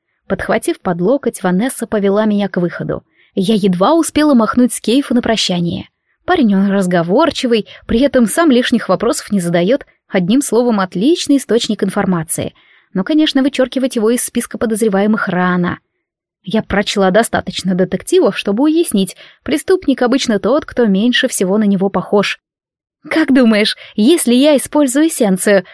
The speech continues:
Рорк меня поцелует?" Всю обратную дорогу я выслушивала планы Ванессы насчёт Рорка. В какой-то момент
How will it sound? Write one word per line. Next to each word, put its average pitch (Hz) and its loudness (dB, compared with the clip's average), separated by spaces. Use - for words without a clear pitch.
Рорк 208 -4
меня 226 0
поцелует?" 302 2
Всю - -2
обратную 190 0
дорогу 208 2
я 208 2
выслушивала 214 -2
планы 202 0
Ванессы 208 0
насчёт 196 -2
Рорка. 175 -4
В - -20
какой-то 247 -2
момент 254 2